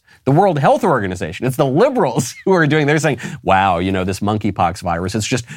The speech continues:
people's first thought is gonna be that black people are monkeys." Say, "No, that's your first, that's not my first thought. What's wrong with you people?" So they say that's really important, and we've got to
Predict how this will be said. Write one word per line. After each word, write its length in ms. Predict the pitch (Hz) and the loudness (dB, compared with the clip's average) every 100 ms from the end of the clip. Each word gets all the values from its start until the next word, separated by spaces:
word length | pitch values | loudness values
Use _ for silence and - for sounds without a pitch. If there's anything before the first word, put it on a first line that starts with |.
| - | -2
people's 400 | 185 170 139 127 - | 0 2 -2 -4 -14
first 420 | - 196 180 - | -4 0 0 0
thought 260 | 151 143 113 | 2 2 0
is 80 | 101 | -2
gonna 160 | 104 | -2
be 120 | 101 101 | 0 -2
that 120 | 87 | -2
black 300 | 107 107 - | 0 0 -2
people 260 | 107 95 | -4 -4
are 60 | 85 | -4
monkeys." 520 | 95 104 73 60 - _ _ _ | -2 -4 -6 -12 -18 _ _ _
Say, 100 | - | -2
"No, 240 | 262 330 | 2 4
that's 180 | 240 214 | 4 2
your 180 | 208 359 | 2 2
first, 360 | - 147 - | 2 0 2
that's 160 | 175 240 | 0 2
not 160 | 349 180 | 2 4
my 180 | 196 | 2
first 300 | 302 147 120 | 2 -2 0
thought. 340 | - 104 160 - | 0 2 2 0
What's 140 | 285 302 | -6 2
wrong 220 | 254 294 | 2 4
with 160 | 311 170 | 2 2
you 140 | 160 | 0
people?" 380 | 135 117 85 - - - | 0 -2 -6 -16 -20 -6
So 100 | 170 | 0
they 80 | 151 | 2
say 140 | 151 | 2
that's 240 | 139 143 139 | 2 2 2
really 240 | 139 131 | 0 2
important, 320 | 113 113 107 | 0 -2 -2
and 100 | 113 | 0
we've 180 | 117 113 | 0 0
got 300 | 160 190 - | 2 2 0
to 220 | 175 151 | -4 -4